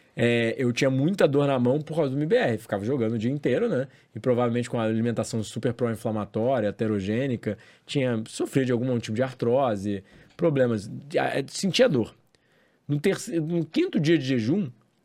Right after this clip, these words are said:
a dor intensificou pra caramba na mão. E dava pra ver, hoje em dia eu entendo que o, os sinais da inflamação, né?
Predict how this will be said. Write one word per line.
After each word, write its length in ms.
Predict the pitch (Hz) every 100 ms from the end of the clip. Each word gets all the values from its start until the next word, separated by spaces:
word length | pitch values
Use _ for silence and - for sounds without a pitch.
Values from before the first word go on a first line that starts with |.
| -
a 120 | 143
dor 240 | 135 160 202
intensificou 500 | 202 180 - - 196
pra 160 | 208
caramba 420 | 202 277 - 160
na 140 | 170 113
mão. 220 | 104 151 - - _ _
E 80 | 165
dava 220 | 156 190
pra 180 | 190 226
ver, 380 | 151 135 175 113
hoje 400 | 101 104 113 120
em 60 | 120
dia 160 | 120
eu 60 | 151
entendo 340 | 165 123 127
que 100 | 117
o, 200 | 120 117 - - _ -
os 160 | 113
sinais 380 | - 139 110 107
da 80 | 110
inflamação, 600 | 110 131 151 160 131 185 - -
né? 160 | 104